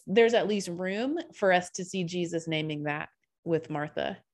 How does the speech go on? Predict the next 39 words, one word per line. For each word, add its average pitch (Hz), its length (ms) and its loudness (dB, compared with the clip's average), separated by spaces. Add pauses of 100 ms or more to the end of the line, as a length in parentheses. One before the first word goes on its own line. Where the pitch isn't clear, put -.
'Cause, 214 180 6
yeah, 277 180 8
I 190 140 8
like 226 260 6
that 254 100 6
you 226 120 2
highlighted 208 480 2
that, 160 180 -6
Jamie. 156 280 -10
He's 180 160 -8
like, 185 160 -4
"You're - 100 -4
anxious 277 240 -6
about 233 220 -4
many 233 240 -2
things." 226 320 -4 (320)
I 240 80 6
don't 339 100 10
think 415 180 8
we 370 120 12
ever 285 160 8
talk 240 260 4
about 180 380 4
what 202 280 6
might 196 220 0
she - 160 -8
be 180 140 -4
anxious 165 480 -8
about. 147 320 -4 (540)
What 202 140 4
are 226 140 8
these 190 320 0
many 180 300 0
things 165 560 -4 (320)
that 175 200 2
Jesus 165 520 2 (260)
is 175 300 8
empathizing 175 720 2
with, 160 240 -6